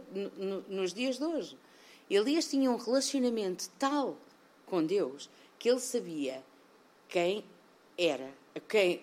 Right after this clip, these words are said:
quem era em Deus, e isso é a nossa identidade, mas sabia quem Deus era nele. E isso fala-nos de autoridade. Então,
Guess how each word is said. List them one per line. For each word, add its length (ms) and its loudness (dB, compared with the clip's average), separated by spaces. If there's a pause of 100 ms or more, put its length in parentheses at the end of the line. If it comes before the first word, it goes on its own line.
(140)
quem 340 0 (340)
era 220 6
em 140 2
Deus, 460 2 (280)
e 160 -12
isso 160 -10
é 100 -2
a 40 -2
nossa 280 -6
identidade, 680 -10 (420)
mas 180 -2
sabia 580 -4 (520)
quem 240 0
Deus 420 2 (100)
era 240 -2
nele. 300 0 (500)
E 300 -6
isso 200 -10
fala-nos 500 -6
de 280 -10 (160)
autoridade. 840 -4 (440)
Então, 380 -4